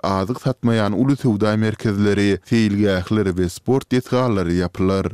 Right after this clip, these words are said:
Özbek resmiýetleriniň sekizinji iýulda beren maglumatyna görä, ýurtda koronavirus bilen kesellänleriň sany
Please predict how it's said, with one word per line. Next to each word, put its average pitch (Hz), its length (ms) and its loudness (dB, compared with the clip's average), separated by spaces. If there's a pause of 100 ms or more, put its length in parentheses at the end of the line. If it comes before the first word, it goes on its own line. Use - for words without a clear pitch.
(100)
Özbek 98 460 -2
resmiýetleriniň 110 640 0
sekizinji 95 480 -2
iýulda 120 560 2
beren 101 240 0
maglumatyna 110 640 0
görä, 98 380 0 (100)
ýurtda 107 320 0
koronavirus 101 720 0
bilen 113 220 0
kesellänleriň 98 800 0
sany 101 540 2